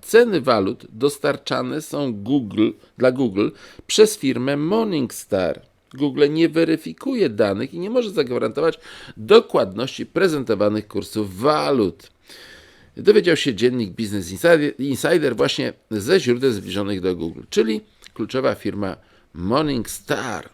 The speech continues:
Morningstar to jest z jutrzenka, to jest, słuchajcie, Wenus, y, to jest gwiazda poranna. Ale ta nazwa to mnie, <laughs> jak ja to przeczytałem dzisiaj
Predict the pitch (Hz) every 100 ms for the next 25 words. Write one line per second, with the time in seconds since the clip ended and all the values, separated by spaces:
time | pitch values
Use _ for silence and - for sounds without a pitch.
0 | - 135 226 208 143 - 196 190 - 151
1 | 139 92 104 135 - - 220 208 180 147
2 | - 139 143 - 156 156 147 160 113 98
3 | 180 190 160 123 104 - - - - -
4 | - - - 110 104 104 139 139 131 -
5 | 104 104 147 156 143 123 - 139 131 123
6 | 110 107 101 95 - _ _ _ _ _
7 | _ _ _ _ _ _ _ _ _ -
8 | 139 202 185 170 214 196 190 180 180 175
9 | 160 - 95 151 139 - - - 131 139
10 | 190 - 214 - 156 139 - 139 147 117
11 | 117 143 127